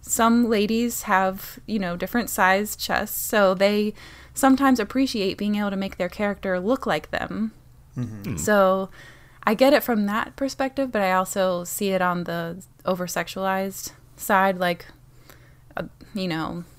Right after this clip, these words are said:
Speaker 1: trying to go into the whole media thing of women need to look like this and everyone looks better with big boobs, right? So
Speaker 2: Mm-hmm.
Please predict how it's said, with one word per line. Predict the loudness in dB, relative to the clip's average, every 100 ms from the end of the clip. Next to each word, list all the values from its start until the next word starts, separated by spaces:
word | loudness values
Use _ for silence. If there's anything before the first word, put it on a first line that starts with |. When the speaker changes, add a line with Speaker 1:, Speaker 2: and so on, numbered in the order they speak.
| -20 -16
Speaker 1:
trying | -4 -2 -2
to | -6 -6 -6 -6 -8 -2
go | -2
into | -2 -2
the | -2
whole | 0 -2
media | -2 -4 -4 -4
thing | -4 -6 -6
of | -8 -8 0
women | 4 6 6
need | 4
to | 2
look | 0
like | 0 2
this | 2 2 -4
and | -6 -6 -6
everyone | -4 0 0 2 2 0
looks | -4
better | -4 -2
with | -2 -4 -2
big | 0 0
boobs, | 0 -2 -4
right? | -4 -2 -4 -6
So | -6 -4 -4 -6 -8
Speaker 2:
Mm-hmm. | -12 -14 -16